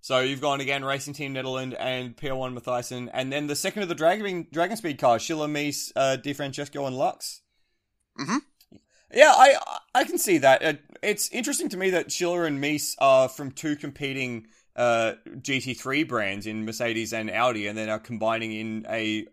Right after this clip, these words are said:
Speaker 1: prototype together. I think for the first time as well, for, for, pardon me, for each of them. So that'll be an interesting one to, to keep an eye on. Uh, for me, I'm also gonna go twenty-nine and fifty-two. There's a bit of a theme here.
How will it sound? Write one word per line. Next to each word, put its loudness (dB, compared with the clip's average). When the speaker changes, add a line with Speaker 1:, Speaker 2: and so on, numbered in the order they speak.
Speaker 1:
prototype -2
together. -8
I -2
think -4
for -12
the -2
first -2
time 0
as -14
well, -2
for, -4
for, -18
pardon 0
me, -8
for -8
each -6
of -14
them. -12
So -2
that'll 2
be 4
an -2
interesting -8
one -2
to, -4
to -14
keep -12
an -6
eye -2
on. -6
Uh, 4
for -8
me, 2
I'm 6
also 0
gonna -4
go 0
twenty-nine -2
and -6
fifty-two. -6
There's -8
a -10
bit -8
of -10
a -14
theme -8
here. -8